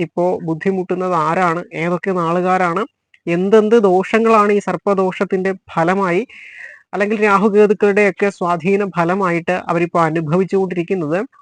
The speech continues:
അവര് എന്താണ് ചെയ്യേണ്ടത്, ഇതേക്കുറിച്ചൊക്കെയാണ് നമ്മൾ ഇന്നത്തെ ഈ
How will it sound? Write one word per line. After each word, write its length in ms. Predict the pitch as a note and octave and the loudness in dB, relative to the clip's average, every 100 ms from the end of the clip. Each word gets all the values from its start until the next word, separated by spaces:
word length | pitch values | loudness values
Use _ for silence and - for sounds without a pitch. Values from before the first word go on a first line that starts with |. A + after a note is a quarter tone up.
| - E3+ | -2 2
അവര് 240 | A#3+ A#3 B3 - E3 | 4 4 2 -2 -2
എന്താണ് 340 | F3+ G#3+ G#3+ - | 2 2 2 0
ചെയ്യേണ്ടത്, 560 | D3+ D#3+ G3 G#3+ D3+ E3 G3+ _ _ - | -2 0 0 0 -2 -4 -6 _ _ -12
ഇതേക്കുറിച്ചൊക്കെയാണ് 680 | G3+ B3 B3+ A#3+ B3+ B3+ A3+ G#3+ | -6 -4 -4 -6 -4 -2 -2 -2
നമ്മൾ 160 | G3+ F#3+ | -2 -2
ഇന്നത്തെ 260 | F3+ F#3+ | -2 -2
ഈ 40 | F#3 | -2